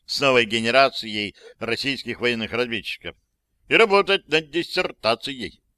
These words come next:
теперь уже докторской. Всё уже было решено. Суду, как говорится, ясно. Произошло Ч П. Группа погибла,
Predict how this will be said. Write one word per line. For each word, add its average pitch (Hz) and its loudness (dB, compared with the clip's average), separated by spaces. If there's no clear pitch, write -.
теперь 95 0
уже 113 0
докторской. 90 -4
Всё 202 6
уже 165 4
было 156 6
решено. 123 2
Суду, 131 0
как 156 4
говорится, 139 0
ясно. 123 4
Произошло 117 -2
Ч - -8
П. 87 -4
Группа - 0
погибла, 139 -2